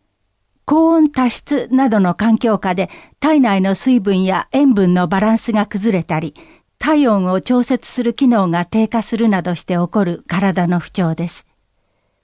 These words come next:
屋外だけでなく、室内で発症することもあり、重症化すると命に関わることもあります。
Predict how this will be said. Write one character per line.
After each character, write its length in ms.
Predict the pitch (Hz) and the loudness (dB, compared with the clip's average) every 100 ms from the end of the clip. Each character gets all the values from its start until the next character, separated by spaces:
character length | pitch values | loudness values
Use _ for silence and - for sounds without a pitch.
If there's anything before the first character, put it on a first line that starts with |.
| _ | _
屋 300 | - 220 330 | -4 0 2
外 180 | 320 233 | 2 2
だ 140 | 180 190 | 0 -2
け 120 | 240 | 0
で 120 | 202 | 0
な 120 | 214 | -2
く、 200 | - 180 - - | -2 -8 -10 -20
室 240 | - - 330 | -16 -4 0
内 220 | 320 185 | 2 0
で 80 | 180 | -2
発 240 | 185 175 | -2 -4
症 160 | - 196 | -2 -2
す 160 | - | -2
る 80 | 196 | -4
こ 140 | 202 | -4
と 100 | 190 | -2
も 160 | 185 165 | 0 0
あ 100 | 180 | 0
り、 140 | 170 - - - | -4 -8 -20 -10
重 200 | 170 247 | 0 2
症 220 | 262 285 262 | 2 0 0
化 160 | 277 | -2
す 160 | - 262 | -2 -4
る 80 | 240 | -2
と 300 | 254 247 - | -2 -2 0
命 400 | 262 285 269 175 | 2 2 2 0
に 140 | 160 | -2
関 280 | 165 175 208 | -4 -4 0
わ 80 | 202 | 0
る 120 | 165 | -2
こ 100 | 175 | -4
と 140 | 170 | -2
も 180 | 175 160 | 0 0
あ 80 | 151 | -2
り 80 | 156 | -2
ま 160 | 156 | -4
す。 160 | 180 - | -6 -10